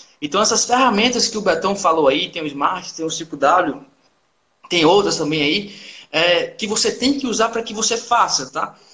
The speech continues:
Eu fiz um vídeo recentemente, Betão, que eu falei, o poder da constância, né? O trabalho das formiguinhas. Se você analisar uma formiguinha, ela fica ali pouquinho por pouquinho, tá?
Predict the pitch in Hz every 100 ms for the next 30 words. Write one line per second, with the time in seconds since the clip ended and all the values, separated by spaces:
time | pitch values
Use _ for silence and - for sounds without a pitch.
0 | - _ 175 180 247 233 190 220 214 208
1 | 185 202 196 170 147 160 170 165 165 170
2 | 175 185 - 196 - 156 135 - 127 175
3 | _ _ _ 151 165 165 175 180 180 180
4 | 170 160 147 127 - - _ _ _ _
5 | - 180 196 214 214 170 190 196 180 156
6 | 135 175 196 151 147 170 - 160 165 156
7 | - _ _ - 170 165 226 226 220 226
8 | 226 151 135 156 165